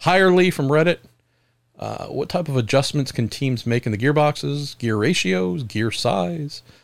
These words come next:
Uh, the ratios are kinda, that is the, the sizing difference, both in teeth and diameter. So yes, gear ratio changes,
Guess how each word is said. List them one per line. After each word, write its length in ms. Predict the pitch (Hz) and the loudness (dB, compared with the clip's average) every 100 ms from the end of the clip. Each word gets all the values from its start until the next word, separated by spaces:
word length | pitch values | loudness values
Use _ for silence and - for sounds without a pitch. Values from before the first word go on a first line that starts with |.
| _ _ | _ _
Uh, 140 | - | -12
the 120 | - - | -8 -2
ratios 760 | 147 151 147 143 143 139 123 | 0 2 4 6 6 4 2
are 160 | 117 104 | 0 0
kinda, 380 | - 117 104 95 - | 0 0 0 -2 0
that 160 | 113 | 0
is 320 | 110 110 104 | 2 0 -2
the, 240 | - 104 90 | -2 -2 -2
the 240 | 104 98 | -2 -2
sizing 580 | 92 120 117 117 107 104 | -2 2 2 2 0 -2
difference, 540 | 104 - 113 120 - - _ | -2 -2 -4 -4 -6 -6 _
both 240 | 104 98 | -6 -4
in 140 | 101 92 | -6 -10
teeth 360 | - 123 117 | -4 -4 -2
and 140 | 107 95 | -4 -4
diameter. 580 | 95 92 120 123 113 - - _ _ | -2 0 0 2 0 -2 -12 _ _
So 100 | - | -2
yes, 320 | 123 107 - | 2 2 0
gear 220 | - 123 123 | -4 0 2
ratio 400 | 123 - 120 113 | 2 2 0 0
changes, 640 | - 113 110 110 107 - | 0 0 0 0 -2 -4